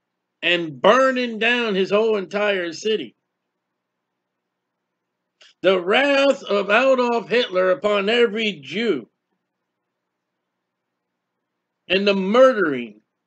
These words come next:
of the Jews. The foolish Adolf Hitler in his wrath for the hatred for the Jewish people. Man, the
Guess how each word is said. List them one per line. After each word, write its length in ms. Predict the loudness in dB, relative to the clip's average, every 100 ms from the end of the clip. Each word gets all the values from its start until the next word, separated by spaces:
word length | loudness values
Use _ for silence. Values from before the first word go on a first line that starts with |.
| _ _ _ -8
of 140 | -6
the 80 | -6
Jews. 760 | -6 -2 -2 -4 -12 _ _ _ _ _ _ _ _ _ _ _ _ _ _ _
The 120 | 0 0
foolish 680 | -4 -6 -4 -4 -4 -6 -8 -2
Adolf 680 | 0 0 0 0 -2 -2
Hitler 440 | 2 2 2 0 0
in 420 | 0 -2 -2 -2
his 240 | -2 -2
wrath 380 | 0 4 4 0
for 100 | -8
the 120 | -10
hatred 500 | -2 -2 -2 -8 -8
for 80 | -6
the 120 | -8
Jewish 500 | -10 -6 -4 -4 -6
people. 480 | -10 -10 -10 -16 -20 _ _ _ _ _ _ _ _ _ _ _ _ _ _ _ _ _ _ _ _ _ _ -10
Man, 340 | -4 0 0
the 180 | -4 -10